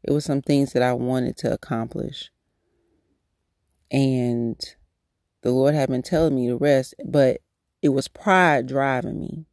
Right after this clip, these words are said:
truthfully. It was pride driving me.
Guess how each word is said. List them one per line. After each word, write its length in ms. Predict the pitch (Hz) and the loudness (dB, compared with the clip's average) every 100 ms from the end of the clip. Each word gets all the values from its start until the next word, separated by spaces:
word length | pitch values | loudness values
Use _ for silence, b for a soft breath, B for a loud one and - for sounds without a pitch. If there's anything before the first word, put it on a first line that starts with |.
| - | -10
truthfully. 720 | - 147 - - - 175 165 _ _ _ _ _ _ _ _ _ _ _ _ _ _ _ _ _ _ _ _ _ _ | -2 -2 -2 -10 -10 -10 -10 _ _ _ _ _ _ _ _ _ _ _ _ _ _ _ _ _ _ _ _ _ _
It 100 | 156 | 0
was 140 | 143 - | 0 0
pride 380 | 180 147 143 | 2 4 4
driving 440 | 131 131 120 117 120 | 2 0 0 -4 -8
me. 260 | 165 165 | -10 -12